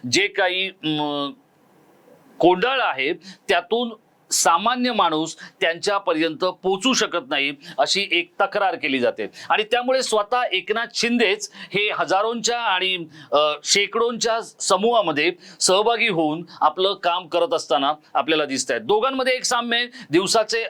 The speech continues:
अधिकाधिक तास दोघंही म्हणजे आनंद दिघे असो किंवा एकनाथ शिंदे असो काम करण्यामध्ये माहीर होते आणि त्यांना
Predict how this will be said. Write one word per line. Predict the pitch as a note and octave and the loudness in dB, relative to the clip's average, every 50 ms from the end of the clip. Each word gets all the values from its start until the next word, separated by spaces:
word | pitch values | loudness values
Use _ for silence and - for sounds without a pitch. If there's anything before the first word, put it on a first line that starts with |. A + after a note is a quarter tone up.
| - - | -6 -2
अधिकाधिक | - D3+ D#3 E3+ A3 F#3 - B3 A#3+ A#3+ E3+ D3+ A#3 A#3+ A#3+ | 0 0 2 0 0 0 0 0 -2 -2 -2 -2 -4 -4 -2
तास | - - F3+ E3 E3+ E3+ - - _ - - - | -2 0 0 0 0 -2 -6 -14 _ -20 -20 -10
दोघंही | - B2 E3+ G3 A3 G#3+ C4+ - D3+ C#3 D3+ G3 | -2 2 4 4 6 6 4 4 4 2 0 0
म्हणजे | F#3+ E3+ D3 C#3+ E3 D#3+ | 0 -2 -2 0 -2 0
आनंद | C#3+ C3 C#3+ D3+ E3 F3 E3+ | 0 0 0 0 0 -2 -2
दिघे | D#3+ D#3 D#3+ G#3+ | -2 0 0 0
असो | A3 G#3 G3+ A3 A#3+ B3 B3 - A#3 G#3+ - - | 0 0 -2 -2 -2 -4 -4 -8 -16 -14 -8 -4
किंवा | A3+ A#3 B3 B3+ | -2 0 0 0
एकनाथ | A#3+ A3 - G#3 A3 G#3 - | -2 -2 -2 -4 -4 -2 -2
शिंदे | G3+ F#3+ F3 E3+ | -2 2 2 2
असो | D3+ - D#3 D3+ D#3 D#3 - - - - | 2 2 0 -2 -2 -2 -8 -14 -8 -2
काम | - F#3+ G#3 A#3 A#3 | 0 0 0 0 -2
करण्यामध्ये | - - G#3 E3+ E3 F3 E3 D#3 D3+ C#3 D3 D#3+ E3+ - _ - - _ _ - - - | -2 -2 0 0 0 -2 -2 -2 -2 -2 -2 -4 -4 -6 _ -20 -20 _ _ -20 -12 -6
माहीर | C3+ C#3 C#3 D3 E3 E3+ F3 A3 A3+ G#3 | -4 0 2 4 4 4 4 4 4 4
होते | F3 D3 B2 C3+ C3 C3 B2+ - - - | 2 2 2 0 -2 -2 -4 -8 -8 -2
आणि | - D#3+ F3+ | -2 -2 -2
त्यांना | F#3 F#3+ F#3+ E3+ D#3+ D#3+ E3+ F3 F3+ | 0 0 -2 0 0 -2 -4 -4 -4